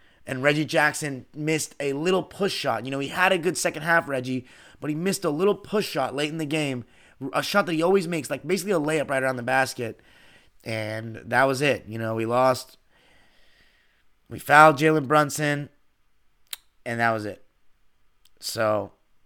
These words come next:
Clippers lose. We're gonna play against these guys again next game. One oh five, one twelve is the final from the American Airlines Center. The Mavericks move on to thirty-three and twenty-three. Clippers to twenty-seven and thirty.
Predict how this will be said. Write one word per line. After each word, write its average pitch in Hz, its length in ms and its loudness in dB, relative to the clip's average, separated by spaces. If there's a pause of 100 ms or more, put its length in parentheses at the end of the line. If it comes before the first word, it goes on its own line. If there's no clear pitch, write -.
(480)
Clippers 185 320 2
lose. 180 560 6 (440)
We're 127 120 -8
gonna 156 140 2
play 170 260 2
against 165 220 2
these 147 160 -4
guys 147 260 2
again 156 580 0 (1400)
next 147 360 2
game. 139 540 0
One 143 240 0
oh 175 100 2
five, 156 340 4
one 143 240 -2
twelve 139 340 2
is 127 80 -4
the 120 100 -8
final 139 420 0
from 127 120 -10
the 127 80 -6
American 127 340 -2
Airlines 127 400 0
Center. 127 380 -2 (200)
The 110 200 -14
Mavericks 147 480 -2
move 143 160 -6
on 143 140 -4
to 135 40 -4
thirty-three 143 520 -4
and 127 100 -10
twenty-three. 147 640 -4 (300)
Clippers 151 320 -2
to 131 100 -14
twenty-seven 147 680 -4
and 120 180 -8
thirty. 143 480 0